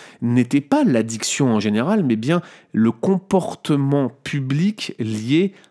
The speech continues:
à l'ivresse. Autrement dit, votre pasteur accro au café ou au coca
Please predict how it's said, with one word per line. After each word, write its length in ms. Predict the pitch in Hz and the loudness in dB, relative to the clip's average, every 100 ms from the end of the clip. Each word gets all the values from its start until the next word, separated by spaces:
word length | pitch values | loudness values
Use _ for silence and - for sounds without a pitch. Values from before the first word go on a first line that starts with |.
| _ | _
à 300 | - 156 156 131 | -2 0 -2 -2
l'ivresse. 1000 | 120 139 151 143 185 180 - - - _ - - | -2 0 -2 0 0 0 0 -2 -6 _ -16 -2
Autrement 400 | 135 - 156 151 | 0 2 2 2
dit, 320 | 151 165 156 - | 0 0 -2 -4
votre 360 | 110 127 156 160 | -4 -2 0 -2
pasteur 720 | - 151 - - 156 139 - - | 0 0 0 0 2 2 0 -2
accro 400 | 127 - 147 - | -2 0 0 0
au 120 | 117 | -2
café 500 | - 123 - 139 123 143 | 0 -2 0 0 0 2
ou 160 | 131 | 2
au 60 | 117 | 2
coca 440 | 120 107 185 208 | 0 0 0 0